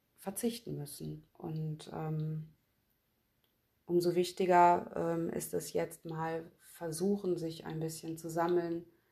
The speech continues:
Ruhe einkehren zu lassen und, ähm, sich ein bisschen zu besinnen.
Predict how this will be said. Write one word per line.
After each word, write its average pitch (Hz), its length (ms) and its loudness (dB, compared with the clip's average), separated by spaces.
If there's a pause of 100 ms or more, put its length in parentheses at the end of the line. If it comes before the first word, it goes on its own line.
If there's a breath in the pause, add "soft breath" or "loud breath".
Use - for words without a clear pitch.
(380 soft breath)
Ruhe 175 340 2
einkehren 160 680 -4
zu 160 180 -12
lassen 160 600 -6
und, 156 600 -8
ähm, 156 480 -8 (680 soft breath)
sich - 240 -10
ein 160 120 0
bisschen 165 320 -2
zu 160 140 -6
besinnen. 160 640 2